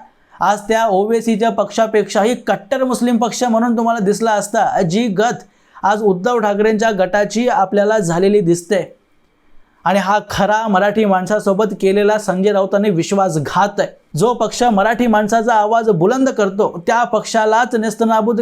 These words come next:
करण्याचं काम म्हणजे मराठी माणसाच्या पाठीतच खंजीर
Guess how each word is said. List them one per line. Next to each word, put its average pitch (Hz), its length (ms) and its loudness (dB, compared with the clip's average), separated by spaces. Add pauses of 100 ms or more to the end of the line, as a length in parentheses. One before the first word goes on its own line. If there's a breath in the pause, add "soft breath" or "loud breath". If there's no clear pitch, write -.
करण्याचं 220 480 0
काम 202 400 -2 (340 loud breath)
म्हणजे 208 180 2
मराठी 208 400 0
माणसाच्या 208 460 2
पाठीतच 220 640 -2
खंजीर 208 400 2